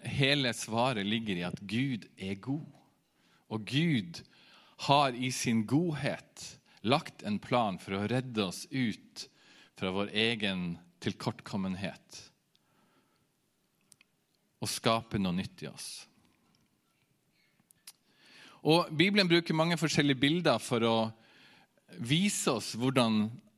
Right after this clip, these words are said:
eh, livet kan vokse frem i oss. Og når Jesus, eh, kommer på banen, så roper han ut på en måte sitt, ehm,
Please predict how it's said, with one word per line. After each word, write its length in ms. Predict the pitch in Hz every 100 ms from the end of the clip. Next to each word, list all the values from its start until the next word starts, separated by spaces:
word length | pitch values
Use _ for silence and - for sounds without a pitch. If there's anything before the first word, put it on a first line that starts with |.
| _ _ _ _ _ _ _ - _
eh, 400 | 101 95 95 95 98
livet 800 | 110 151 180 113 104 90 107 143 _
kan 260 | - 123 110
vokse 380 | 117 - - 104
frem 300 | - 101 92
i 80 | 80
oss. 180 | - - - _ _ _ _ _ _ _ _ _ _ _ - _ - - _ _
Og 100 | - 139
når 180 | 160 165 -
Jesus, 540 | 156 202 214 170 139
eh, 260 | 156 151 127
kommer 320 | 110 165 160
på 160 | 147 139
banen, 360 | 135 131 120 110
så 200 | 143 131
roper 340 | 156 151 -
han 140 | 120
ut 500 | 123 147 135 - -
på 80 | -
en 60 | 107
måte 300 | 101 104 98
sitt, 600 | - 123 104 - - -
ehm, 540 | 110 101 104 101 101